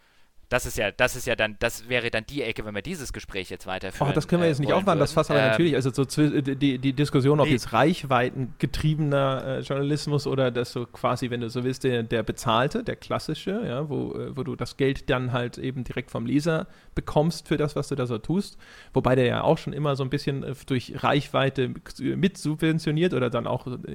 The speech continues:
Speaker 2: hinter, später in der Hauptsache getragen wurde, weil ja, ist ja nicht so, dass jetzt in den verkauften Heften keine Werbeanzeigen erschienen wären und so. Aber das ist sicherlich eine, eine interessante Debatte, aber das sprengt, glaub ich, jetzt jeden Rahmen.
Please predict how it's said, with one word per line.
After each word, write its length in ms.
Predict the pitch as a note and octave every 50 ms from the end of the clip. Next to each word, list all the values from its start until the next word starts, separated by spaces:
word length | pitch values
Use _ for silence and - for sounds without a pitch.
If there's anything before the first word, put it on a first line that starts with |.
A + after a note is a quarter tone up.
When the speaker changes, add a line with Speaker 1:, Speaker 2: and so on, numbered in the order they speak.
| -
Speaker 2:
hinter, 240 | B2 A#2+ C3+ C#3+ C3+
später 240 | - - D3 D3 D3
in 60 | B2+
der 120 | B2 A2+ A#2
Hauptsache 380 | D#3 E3 - - E3 - E3+
getragen 500 | D#3+ E3 - - - C#3 D3 D#3 D#3+ D3
wurde, 220 | D3+ E3 E3+ D#3+ C3+
weil 260 | A#2 A2+ A2+ A#2 A2+
ja, 60 | - - B2+ - -
ist 100 | - -
ja 80 | - A#2+
nicht 140 | B2 A#2+ -
so, 100 | - B2+
dass 120 | B2+ -
jetzt 140 | C3 - -
in 100 | B2 B2
den 260 | A2+ A2 A2+ A2 F#2
verkauften 480 | - - A#2+ - B2+ C3+ - - - C#3
Heften 240 | C#3 C3+ - - C3
keine 300 | - D#3+ E3+ F#3 F3+ E3
Werbeanzeigen 580 | E3 D#3 D#3 D#3+ D#3+ D#3+ E3+ - D#3+ D#3+ D#3 D3+
erschienen 360 | D3+ - - E3 D#3 D#3+ D3+
wären 240 | D3+ C#3+ C3+ C#3 C#3
und 140 | C3+ C3+
so. 240 | - - C#3 C#3 C#3 - - - - - - - -
Aber 140 | - D3+ D#3
das 80 | E3+ F3+
ist 120 | F3+ -
sicherlich 320 | - F#3 F3+ E3+ C#3 C#3 -
eine, 180 | C3+ B2 B2+ -
eine 120 | C#3 C#3 C#3+
interessante 420 | C#3+ - - C3+ - D3 C3+ B2+
Debatte, 300 | C3 B2+ - C3 B2 B2+
aber 120 | A#2+ B2
das 160 | - B2+ B2 -
sprengt, 400 | - - - B2 A2+ - - -
glaub 240 | - D3+ A#2+ C3
ich, 100 | B2 A2+
jetzt 200 | - A2+ - -
jeden 380 | C3+ - C#3 C#3+ C#3 C3+ - B2+
Rahmen. 340 | B2 B2+ A#2 A#2 A#2+ B2